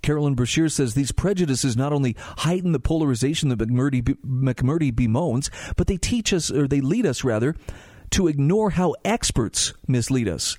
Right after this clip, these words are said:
as in the C D C's changing message about wearing masks. And they direct us away from other scientific perspectives on the pandemic,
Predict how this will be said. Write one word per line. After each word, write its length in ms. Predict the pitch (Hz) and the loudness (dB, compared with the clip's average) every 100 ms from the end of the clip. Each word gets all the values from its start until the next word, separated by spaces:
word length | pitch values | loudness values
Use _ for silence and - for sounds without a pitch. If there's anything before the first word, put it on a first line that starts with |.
| - | -2
as 260 | 120 131 | -2 0
in 100 | 127 | 0
the 80 | 143 | 0
C 220 | - 123 | 0 0
D 140 | 117 135 | 0 0
C's 280 | - 139 - | 0 -2 -2
changing 440 | - 107 123 147 | 0 0 0 0
message 340 | 202 - 127 | 0 0 -2
about 220 | 107 113 110 | 0 0 0
wearing 260 | 117 156 | 0 0
masks. 560 | 160 185 - - - - - _ _ _ _ _ _ _ _ - | 0 0 -4 -6 -6 -8 -12 _ _ _ _ _ _ _ _ -6
And 80 | 110 | -2
they 80 | 123 | 0
direct 340 | 131 120 117 | 2 0 0
us 120 | 143 151 | 0 0
away 220 | 123 143 | 0 0
from 160 | 160 | 0
other 160 | 170 196 | 0 0
scientific 560 | - 156 135 139 127 - | 0 0 0 0 0 0
perspectives 520 | 135 - 120 135 117 | 0 0 0 0 0
on 120 | 120 | 0
the 80 | 113 | 0
pandemic, 600 | 131 117 104 76 - | 0 0 -2 -4 -8